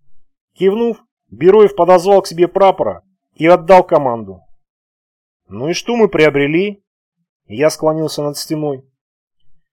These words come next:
Кто-то тихо кашлянул за спиной. Прекратив разглядывать судно у причала и трупы,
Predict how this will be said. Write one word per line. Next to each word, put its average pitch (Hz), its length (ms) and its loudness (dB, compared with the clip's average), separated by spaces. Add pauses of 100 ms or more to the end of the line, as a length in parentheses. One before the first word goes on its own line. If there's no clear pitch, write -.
Кто-то 196 320 0
тихо 214 280 -2
кашлянул 196 540 0
за 175 120 -2
спиной. 165 540 -8 (680)
Прекратив 196 540 -4
разглядывать 180 560 0
судно 180 300 -8
у 139 80 -2
причала 165 480 -2
и 139 100 -2
трупы, 180 460 -8